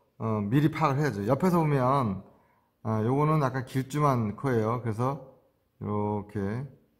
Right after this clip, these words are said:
갯벗, 요렇게 샤프한 느낌이 들고, 요거는 약간 이제 뭉퉁한,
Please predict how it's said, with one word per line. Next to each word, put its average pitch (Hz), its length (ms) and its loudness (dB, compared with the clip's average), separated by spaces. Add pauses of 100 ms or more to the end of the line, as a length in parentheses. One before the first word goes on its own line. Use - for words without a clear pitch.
(920)
갯벗, - 480 -6 (840)
요렇게 123 220 0
샤프한 165 460 0
느낌이 135 260 -4
들고, 101 640 -4 (260)
요거는 135 400 0 (560)
약간 123 460 -4
이제 110 300 -2 (380)
뭉퉁한, 123 720 0